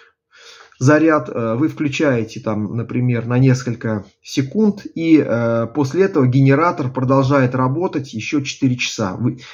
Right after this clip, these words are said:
в будущем выключите. То есть вы активируете, создаете локальный фантом вот таким действием, включением генератора, выключаете его и работаете. То есть для того, чтобы экономить источники питания.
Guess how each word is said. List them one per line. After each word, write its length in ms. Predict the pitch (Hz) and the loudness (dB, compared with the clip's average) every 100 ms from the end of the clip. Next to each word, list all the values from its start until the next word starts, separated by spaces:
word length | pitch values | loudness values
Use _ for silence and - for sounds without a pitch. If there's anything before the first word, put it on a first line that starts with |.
| - | -4
в 100 | 120 | 2
будущем 400 | 156 147 131 135 | 4 4 4 4
выключите. 320 | 143 107 - | 2 2 -6
То 40 | 107 | -6
есть 120 | 127 | 0
вы 80 | 143 | 0
активируете, 840 | 135 151 160 160 123 107 104 92 - - | 0 -2 2 2 2 0 -6 -12 -14 -18
создаете 840 | - 135 143 156 165 135 127 117 117 | -2 2 4 6 4 2 0 -2 0
локальный 520 | 143 135 143 120 120 | 0 0 0 0 -2
фантом 600 | 139 143 202 214 202 - _ _ - | -4 -2 2 2 0 -8 _ _ -6
вот 140 | 139 | -2
таким 340 | 160 - 160 135 | -2 0 0 4
действием, 440 | 156 139 - 127 | 4 4 2 -6
включением 580 | 131 143 135 139 131 127 | -2 -4 0 0 0 0
генератора, 580 | 127 131 127 120 117 123 | 0 2 0 0 -2 0
выключаете 760 | 170 175 160 147 123 123 127 | 2 2 2 4 4 2 0
его 400 | 165 170 175 175 _ - - _ - | -2 -2 -6 -8 _ -20 -20 _ 0
и 140 | 226 | 4
работаете. 640 | 190 143 139 131 104 - | 4 4 2 0 -4 -10
То 120 | - 113 | -10 -8
есть 100 | 120 | -4
для 100 | 135 | -2
того, 260 | 151 196 | 0 0
чтобы 380 | 135 - 156 139 | -2 -2 2 4
экономить 540 | 131 135 151 165 135 127 | 4 2 2 0 0 -2
источники 520 | 135 135 131 120 - | -2 -2 -2 -8 -8
питания. 580 | 131 127 113 98 95 | -8 -4 -4 -6 -10